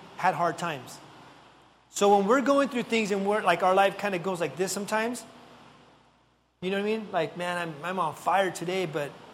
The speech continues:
tomorrow I feel so, like, just drained and I can't." You know what? You, we need to, we need to remember that we,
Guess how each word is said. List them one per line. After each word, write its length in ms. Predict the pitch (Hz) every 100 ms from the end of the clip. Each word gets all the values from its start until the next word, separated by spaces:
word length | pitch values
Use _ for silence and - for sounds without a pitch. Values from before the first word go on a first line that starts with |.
| -
tomorrow 400 | 156 156 180 220
I 100 | 151
feel 300 | - 185 156
so, 460 | - - 196 180 160 151 - - -
like, 200 | - 139
just 240 | 156 143 - 151
drained 300 | 165 190 196
and 160 | 160 151
I 60 | 151
can't." 380 | - 180 175 - - - -
You 80 | 175
know 100 | 185
what? 220 | 196 208 - - -
You, 160 | 165 180 - -
we 140 | 180
need 220 | 190 202 -
to, 140 | 190
we 140 | 170 190
need 120 | 202
to 80 | 180 165
remember 420 | 170 180 202 170
that 180 | 156 151
we, 140 | 160